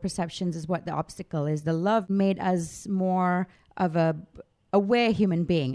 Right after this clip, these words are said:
I think that's what love does. It makes you really rethink all of your things, you know. It polishes you. When people come in here and they ask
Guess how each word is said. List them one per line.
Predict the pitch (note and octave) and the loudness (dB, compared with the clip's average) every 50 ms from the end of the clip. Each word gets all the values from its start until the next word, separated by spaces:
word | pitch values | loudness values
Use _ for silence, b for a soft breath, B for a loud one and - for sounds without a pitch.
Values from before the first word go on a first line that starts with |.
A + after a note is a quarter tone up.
| - D#3+ | 0 0
I | F3 | 0
think | - G3 F#3+ F3+ | 0 0 0 -2
that's | E3+ F3 - - | -2 -2 -2 -4
what | E3+ C#3 | -2 -2
love | E3+ E3 E3 D#3 E3 D3 D3 - F#3 D#3 | 0 0 2 2 0 0 -2 -2 0 0
does. | C3+ C#3 D3 - | 0 0 -2 -2
It | E3+ F3 F3 | -2 0 0
makes | F#3 - - - | -2 -2 -2 -2
you | G3 | -2
really | E3+ E3+ F#3+ F#3+ F#3 F3 E3+ | 0 0 0 2 2 0 0
rethink | D#3+ F3 F3 E3+ - - D#3 E3 E3 D#3+ - - - - | -2 -2 -4 -4 -4 -2 -2 -2 -2 -4 -6 -10 -10 -6
all | - E3+ E3 E3 E3 | -2 0 2 2 2
of | D#3+ - E3 | 0 0 -2
your | D#3 D3+ | -4 -4
things, | - F3 E3 D#3 D#3+ D3 - - - | -4 -6 -6 -6 -6 -6 -10 -8 -4
you | G3 F3 D#3 | -2 0 0
know. | C#3 D#3 - B B B B B B B B B B B B B B _ _ _ _ _ _ _ _ _ - - - | -2 -2 -6 B B B B B B B B B B B B B B _ _ _ _ _ _ _ _ _ -16 -14 -12
It | F#3+ - | -10 -6
polishes | - G3 F3+ F3+ D#3+ - - - - - | -2 0 0 0 -2 -2 -6 -10 -10 -12
you. | - - - - - _ _ _ _ _ _ _ _ _ _ _ _ _ _ _ _ _ _ _ _ | -12 -12 -12 -14 -16 _ _ _ _ _ _ _ _ _ _ _ _ _ _ _ _ _ _ _ _
When | A3 A#3 A#3+ | -8 -6 -4
people | A#3+ C4 E4 - E4+ | -4 -4 -4 -4 -2
come | E4+ - C#4+ B3+ B3 | 0 2 2 4 4
in | A#3 A3+ G3+ G#3+ | 2 2 2 2
here | F#3 F#3 F#3 F3 F3 | 0 0 0 -2 -2
and | F3 F3+ | -2 -2
they | F3 F3 E3+ | -2 -2 -2
ask | E3+ F3+ F3 F#3+ F3+ - | -2 -2 -4 -4 -6 -8